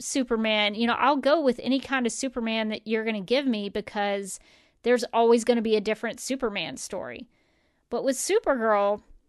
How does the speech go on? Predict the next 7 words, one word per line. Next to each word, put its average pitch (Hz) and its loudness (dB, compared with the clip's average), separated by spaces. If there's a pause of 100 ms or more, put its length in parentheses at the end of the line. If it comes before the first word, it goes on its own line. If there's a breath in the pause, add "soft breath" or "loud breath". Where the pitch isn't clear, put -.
(1300)
the 240 -2
show 269 2 (140)
might 302 2
be 311 -2
all 330 6
we 330 -2
get. 440 2